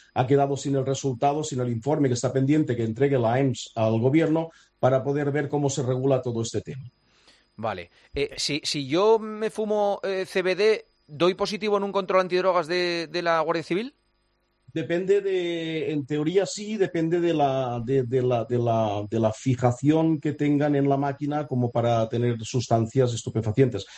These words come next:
Speaker 1: Sí que desde luego, si, si pidieses un contraanálisis, darías negativo porque, insisto,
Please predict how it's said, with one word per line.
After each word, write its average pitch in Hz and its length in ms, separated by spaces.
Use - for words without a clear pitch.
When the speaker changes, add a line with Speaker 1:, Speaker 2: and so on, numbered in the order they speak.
Speaker 1:
Sí 165 200
que 175 120
desde 160 300
luego, 156 340
si, 143 180
si 123 180
pidieses 139 460
un 147 140
contraanálisis, 143 840
darías 127 440
negativo 135 580
porque, 143 380
insisto, 131 520